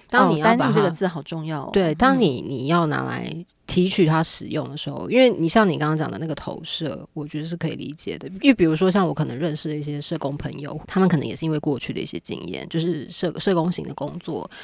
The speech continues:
Speaker 1: 也很常是这样的状况嘛。可是的确可能会过度投射，或过度的使用别人的经验去处理自己的伤痛。所以你有没有一些什么可以用方法来说吗？去拉出一些距离，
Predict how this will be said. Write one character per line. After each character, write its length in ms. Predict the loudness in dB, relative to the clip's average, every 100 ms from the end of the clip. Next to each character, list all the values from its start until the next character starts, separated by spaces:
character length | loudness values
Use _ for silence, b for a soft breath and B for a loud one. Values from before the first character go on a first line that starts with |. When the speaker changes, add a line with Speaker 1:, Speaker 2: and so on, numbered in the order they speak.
| B -4
Speaker 1:
也 140 | -2
很 220 | 0 -4
常 400 | -6 -8 -6 -6
是 300 | -6 -4 -4 -4
这 140 | -6
样 100 | -6
的 80 | -8
状 260 | -10 -10 -10
况 260 | -12 -12 -12
嘛。 180 | -14 -8
可 120 | -2
是 100 | -2
的 160 | 0 -2
确 220 | -2 -4 B B B
可 120 | -4
能 120 | -2 0
会 80 |
过 160 | 2 0
度 100 | -2
投 180 | -10 -10
射， 280 | -8 -8 -8 -8
或 60 | 4
过 180 | 6 6
度 180 | 4 -2
的 120 | -2
使 380 | 2 2 2 6
用 220 | 6 6
别 180 | 2 0
人 100 | 0
的 140 | -4
经 260 | -6 -6 -6
验 160 | -6 -8
去 120 | -8
处 180 | -6 -6
理 100 | -6
自 120 | -8 -12
己 200 | -12 -10
的 200 | -8 -6
伤 280 | -8 -8 -10
痛。 220 | -10 -4
所 160 | 0 2
以 280 | 0 -4 -12 _ _
你 120 | 2 4
有 100 | 4
没 120 | 2
有 140 | 0
一 40 | 0
些 300 | -2 -2 -2
什 140 | -4
么 280 | -6 -6 -8 0
可 100 | 4
以 60 |
用 160 | 4 4
方 280 | 0 -2 -4
法 220 | -6 -6
来 140 | -6
说 320 | -6 -6 -8 -12
吗？ 260 | -14 -14 -8
去 160 | 2
拉 200 | 6 6
出 180 | 4 0
一 40 | 2
些 120 | 0
距 360 | -2 -6 -6
离， 320 | -6 -10 -10